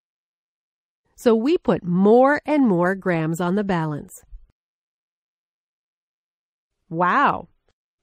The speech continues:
So we need one thousand grams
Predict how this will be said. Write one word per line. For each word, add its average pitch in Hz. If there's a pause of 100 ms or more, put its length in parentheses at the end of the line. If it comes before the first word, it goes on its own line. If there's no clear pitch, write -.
So 220
we 247
need 190
one 226
thousand 185
grams 240